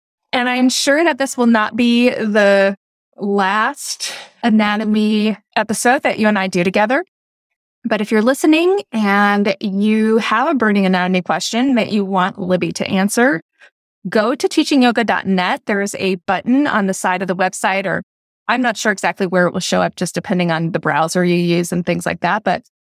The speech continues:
look for the record a question button, and you can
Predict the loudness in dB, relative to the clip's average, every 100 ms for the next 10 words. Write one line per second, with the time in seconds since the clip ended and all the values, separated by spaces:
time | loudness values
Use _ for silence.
0 | -4 -2 -2 -4 0 0 2 0 -2 -2
1 | -2 -2 0 -4 -2 -2 -2 -2 -4 -6
2 | _ _ _ -2 2 2 0 -2 0 0
3 | -2